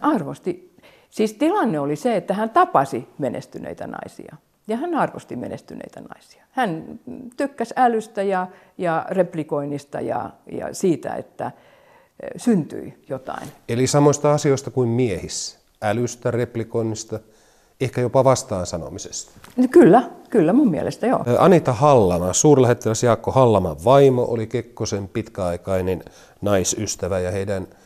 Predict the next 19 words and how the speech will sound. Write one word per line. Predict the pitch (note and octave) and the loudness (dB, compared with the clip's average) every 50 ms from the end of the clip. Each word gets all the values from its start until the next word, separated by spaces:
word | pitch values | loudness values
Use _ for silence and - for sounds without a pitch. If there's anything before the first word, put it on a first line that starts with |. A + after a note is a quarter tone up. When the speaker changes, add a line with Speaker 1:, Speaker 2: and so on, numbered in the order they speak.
| _ _ _ _ - | _ _ _ _ -10
Speaker 2:
suhteensa | - C3 A2+ - - - G#2 F#2+ F#2 - - G#2 | -8 -8 -8 -8 -8 -8 -6 -6 -6 -4 -4 -4
oli | A2 A#2 A2 | -4 -4 -4
julkinen | A2+ A#2 A2+ G2 - A#2 A#2+ B2 A#2+ | -4 -4 -4 -4 -4 -4 -4 -4 -4
salaisuus | - - D3 C3+ A#2 F#2+ F#2 F2 F2 - G2+ F2+ E2 - - - | -2 0 2 2 4 2 0 0 -2 -4 -6 -6 -6 -4 -4 -4
Suomessa | G2 F2+ F2 E2+ F2 - - - F#2 - - - | -2 -2 -4 -4 -4 -4 -4 -6 -4 -6 -8 -8
tuhat | - F2+ D#2+ F2 | -8 -8 -6 -6
yhdeksänsataaseitsemänkymmentäluvulla. | F2+ E2 - - - - F#2+ F2+ E2 - - F2 D#2+ - - E2+ D#2 C#2+ - E2 D#2+ D2+ - F2 F2 F#2+ F2 F2+ F2 E2+ E2+ - - - - - - - - - _ _ _ _ - | -6 -6 -6 -8 -6 -4 -4 -4 -2 -4 -6 -6 -6 -6 -8 -8 -10 -10 -10 -12 -12 -8 -8 -4 -4 -4 -4 -4 -6 -6 -8 -10 -12 -20 -20 -20 -20 -20 -20 -20 _ _ _ _ -4
Presidentti | - D3+ D#3 D#3+ D3+ C3 B2 - - - | 0 0 2 2 2 0 0 -4 -6 -8
tahtoi | - A#2 G2+ - - - - D#2 D2+ _ _ - | -4 -4 -4 -4 -4 -8 -8 -8 -8 _ _ 0
päättää | A#2+ C3+ C#3 C#3 C#3 - - - B2+ A2+ A2+ | 2 4 4 2 2 -2 0 2 2 2 2
tämän | - - A#2+ A2 A2 G#2+ G2+ | 0 -2 -2 0 0 0 0
suhteen, | - - A2 G#2 - - _ - A2 G#2+ G#2 F#2+ - | -2 -4 -6 -6 -8 -10 _ -4 -4 -2 -2 -4 -6
mutta | A2 G#2+ G2 - - G#2+ | -8 -12 -12 -8 -6 -4
hän | A2 A2 A2 A2 | -4 -2 -2 -4
ei | A2 G#2 | -4 -6
sa-, | G2+ - A#2 A2+ A2 - | -6 -6 -6 -6 -8 -6
tahtonut | - A2+ G#2+ - - A2 A2 G#2+ - - | -6 -6 -6 -6 -6 -8 -8 -8 -10 -8
saada | - A#2+ A2 G#2+ G#2 | -6 -4 -2 -2 -4
tätä | - - - G#2 - A#2+ A2+ G#2+ | -6 -6 -12 -8 -4 -4 -4 -4